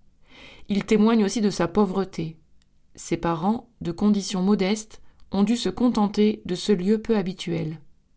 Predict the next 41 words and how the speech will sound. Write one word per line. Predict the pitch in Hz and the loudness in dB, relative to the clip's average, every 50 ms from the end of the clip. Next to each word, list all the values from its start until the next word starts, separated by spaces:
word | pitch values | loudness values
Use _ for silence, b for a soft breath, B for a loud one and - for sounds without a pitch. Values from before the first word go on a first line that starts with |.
| _ _ _ B B B B B B B B | _ _ _ B B B B B B B B
Quel | - - 269 254 | 0 2 2 2
signe | 247 - - 320 294 240 | 2 2 2 4 4 4
aussi | 208 208 - - 277 262 | 4 4 2 2 2 2
à | 214 | 2
travers | 214 - 196 190 190 | 2 0 -2 0 0
les | 180 180 175 156 160 | -2 -2 -2 -4 -4
âges. | 180 165 165 165 160 - - - - _ _ _ b b b b b - | -4 -4 -4 -6 -8 -12 -16 -20 -20 _ _ _ b b b b b -4
Dans | - 185 185 | 0 2 2
le | 185 185 190 | 4 4 4
monde | 208 247 254 220 | 4 6 6 6
entier, | 226 214 214 214 - - 196 208 226 247 - - - - | 6 4 4 2 0 0 0 0 0 -2 -6 -14 -16 -6
deux | 156 156 247 | 0 2 4
mille | 269 277 262 240 240 | 4 6 6 4 4
ans | 220 | 2
plus | 208 - 208 208 | 0 -2 -4 -2
tard, | - 202 190 202 208 - b b b b b b b b b b b | 0 0 0 0 -2 -6 b b b b b b b b b b b
quand | - 185 220 - | -2 -2 0 2
on | 202 202 | 2 2
parle | 202 247 240 240 240 202 | 2 2 2 2 2 2
d'un | 170 175 185 | 2 2 2
bébé | 180 220 214 180 196 185 | 2 2 2 2 0 0
couché | - - 233 214 - 233 | -2 -2 -2 0 0 0
dans | 196 202 190 | 0 0 0
une | 175 175 185 180 | -2 -2 -2 -4
crèche, | - - 190 202 208 208 - - - - - - - _ _ | -2 -2 -2 -2 0 -2 -4 -8 -10 -14 -20 -20 -20 _ _
chacun | - - - 240 247 247 247 233 | -10 -6 -4 -2 0 2 2 2
comprend | 226 226 214 208 - - 196 196 208 | 2 2 0 0 -2 -4 -4 -4 -4
qu'il | 214 - - 202 202 | -4 -6 -6 -6 -4
s'agit | - - 202 190 196 208 | -2 -2 -2 -2 -2 -2
de | 180 175 165 | -4 -4 -4
Jésus. | 165 175 202 185 160 151 147 151 - - - - _ _ _ _ _ _ _ _ _ _ _ _ _ _ b b b b b b b b b b b | -2 0 -2 -2 -2 -6 -10 -10 -14 -18 -20 -20 _ _ _ _ _ _ _ _ _ _ _ _ _ _ b b b b b b b b b b b
Ce | - - 240 | -6 -4 -2
signe | 240 - - 302 320 269 247 214 | -2 0 2 4 4 6 4 4
d'humanité | 180 214 226 233 226 220 226 220 220 - 233 240 - - 214 | 4 4 4 6 6 4 4 2 2 0 0 0 0 -2 -2
et | 190 | 0
de | 170 202 | 2 0
pauvreté | 208 - 220 220 180 196 196 185 - - 233 226 | 2 2 0 0 0 -2 -4 -4 -4 -4 -4 -4
du | 196 190 185 | -4 -6 -12
Fils | - - 190 175 151 | -10 -8 -8 -8 -6
de | 160 180 170 | -4 -6 -6
Dieu, | 160 165 180 202 214 214 - | -4 -2 -2 0 0 -2 -4